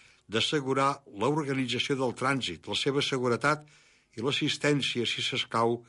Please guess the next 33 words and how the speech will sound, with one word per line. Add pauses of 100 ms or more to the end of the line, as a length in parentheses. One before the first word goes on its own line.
(760)
quan (100)
malauradament
hi
ha
accidents. (1400)
No
hem
d'oblidar
pregar
per
les
víctimes,
els
que
han
mort (720)
i
els (100)
qui,
a
causa
dels
accidents, (100)
han
quedat
reduïts (100)
a
la
inacció (580)
o
han
perdut
facultats.